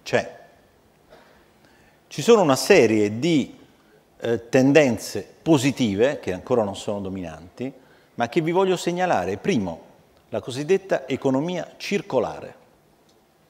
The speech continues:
finalizzata ad abbattere drasticamente l'uso dei materiali e finalizzata al riuso dei materiali.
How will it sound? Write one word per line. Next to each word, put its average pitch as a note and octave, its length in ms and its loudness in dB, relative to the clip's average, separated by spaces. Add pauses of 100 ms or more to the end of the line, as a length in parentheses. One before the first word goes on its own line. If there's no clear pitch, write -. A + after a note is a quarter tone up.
(680)
finalizzata E3 1000 0
ad G#2+ 120 0
abbattere A2 680 -2
drasticamente D3+ 1120 -4 (360)
l'uso C3+ 320 2
dei A2 100 0
materiali C#3 760 -4 (880)
e B2 120 -4
finalizzata A2+ 760 -2
al A2 60 0
riuso A#2 520 -2
dei F2 120 -8
materiali. D#2+ 600 -14